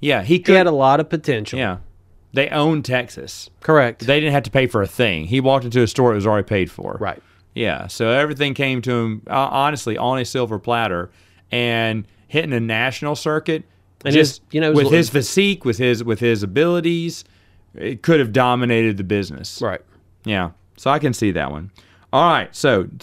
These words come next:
Speaker 1: so far, none of these are on your list, correct?
Speaker 2: No, but once again,
Speaker 1: Okay.
Speaker 2: we're looking at this list a little
Speaker 1: No,
Speaker 2: bit
Speaker 1: okay,
Speaker 2: differently,
Speaker 1: okay.
Speaker 2: so.
Speaker 1: All right, Eddie Guerrero is on here.
Speaker 2: Totally.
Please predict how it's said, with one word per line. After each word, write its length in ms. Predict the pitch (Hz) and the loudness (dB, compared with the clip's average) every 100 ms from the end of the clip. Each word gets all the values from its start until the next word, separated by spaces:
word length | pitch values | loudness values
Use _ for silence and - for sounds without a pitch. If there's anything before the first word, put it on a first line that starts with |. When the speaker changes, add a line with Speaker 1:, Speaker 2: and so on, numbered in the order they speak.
| - - | -16 -4
Speaker 1:
so 240 | - 196 | 2 2
far, 280 | - 165 113 | 4 2 2
none 300 | 110 127 151 | 0 0 2
of 60 | 147 | 2
these 260 | 139 123 | 2 2
are 60 | 120 | 2
on 140 | 110 | 2
your 100 | 104 | 2
list, 320 | 95 85 - | 0 -2 -6
correct? 460 | - 92 98 123 - | -4 0 0 -2 0
Speaker 2:
No, 480 | 156 175 156 151 147 _ _ - | 4 6 6 4 2 _ _ -8
but 300 | 170 180 151 | 4 4 4
once 240 | 175 185 - | 4 6 6
again, 240 | 175 170 | 8 8
Speaker 1:
Okay. 60 | 147 | 10
Speaker 2:
we're 60 | |
looking 340 | 156 151 143 139 | 10 8 8 4
at 80 | - | 2
this 240 | 127 - | -2 0
list 240 | 123 113 | 0 0
a 40 | 117 | 0
little 200 | 147 139 | 2 4
Speaker 1:
No, 140 | 139 | 4
Speaker 2:
bit 60 | 151 | 2
Speaker 1:
okay, 80 | 160 | 2
Speaker 2:
differently, 280 | 107 117 92 | 2 0 0
Speaker 1:
okay. 40 | 82 | -4
Speaker 2:
so. 260 | - - - _ | -6 -16 -18 _
Speaker 1:
All 120 | - 127 | 0 0
right, 160 | 104 - | 0 -2
Eddie 260 | 131 143 185 | 2 4 4
Guerrero 840 | 165 170 151 139 117 95 78 - - | 4 6 6 4 4 2 0 -6 -8
is 180 | 104 104 | -6 -4
on 240 | 95 92 | -2 -4
here. 340 | 87 76 101 104 _ _ _ _ _ _ _ _ _ | -8 -10 -16 -20 _ _ _ _ _ _ _ _ _
Speaker 2:
Totally. 400 | 151 117 87 76 | 0 0 -2 -10